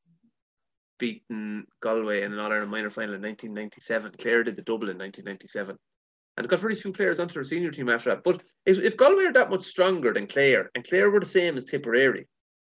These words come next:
I wonder, I wonder if Galway and Offaly on a similar level, and then Laois,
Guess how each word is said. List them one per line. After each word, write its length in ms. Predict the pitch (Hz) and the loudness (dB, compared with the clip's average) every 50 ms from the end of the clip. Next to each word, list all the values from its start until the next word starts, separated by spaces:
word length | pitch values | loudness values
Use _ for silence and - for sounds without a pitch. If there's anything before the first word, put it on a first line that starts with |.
| _ _ _ _ _ _ _ _ _ _ _ _ _ _ _ _ _ _ _ _ _ _ _ _ - | _ _ _ _ _ _ _ _ _ _ _ _ _ _ _ _ _ _ _ _ _ _ _ _ -4
I 40 | - | 0
wonder, 460 | 117 156 190 196 190 185 170 160 - - - - _ _ _ _ _ _ _ _ _ _ _ _ _ _ - - | 0 2 2 4 4 4 4 2 -4 -10 -16 -20 _ _ _ _ _ _ _ _ _ _ _ _ _ _ -8 -2
I 40 | |
wonder 200 | 139 190 220 226 | 0 4 6 6
if 80 | - 180 | 6 6
Galway 340 | 214 208 214 208 202 190 185 | 6 6 6 8 6 6 6
and 100 | 175 196 | 6 4
Offaly 320 | 196 - - 196 170 151 | 4 2 0 0 4 4
on 60 | 147 | 4
a 60 | 139 135 | 4 2
similar 380 | - 156 143 135 120 107 107 | -2 -2 -2 0 0 2 4
level, 260 | 110 110 107 117 104 | 4 4 4 2 -2
and 120 | 95 101 113 | -2 0 -2
then 120 | 117 117 | -2 0
Laois, 240 | 117 131 131 127 | 0 -2 -2 -4